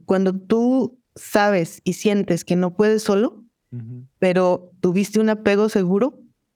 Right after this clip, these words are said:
Speaker 1: o sea, estuvo mamá presente, estuvo papá presente, tenías tu casa como un refugio,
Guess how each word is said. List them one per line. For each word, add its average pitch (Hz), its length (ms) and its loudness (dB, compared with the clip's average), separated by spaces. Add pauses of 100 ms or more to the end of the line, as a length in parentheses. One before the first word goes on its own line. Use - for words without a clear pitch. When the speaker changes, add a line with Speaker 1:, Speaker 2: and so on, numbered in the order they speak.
(200)
Speaker 1:
o 175 60 0
sea, 175 560 0
estuvo 190 400 0
mamá 190 340 0
presente, 190 460 0
estuvo 180 420 0 (140)
papá 165 340 0
presente, 175 680 0 (400)
tenías 185 580 0
tu 190 180 -4
casa 190 300 0
como 180 300 -2
un 190 80 0
refugio, 202 640 -2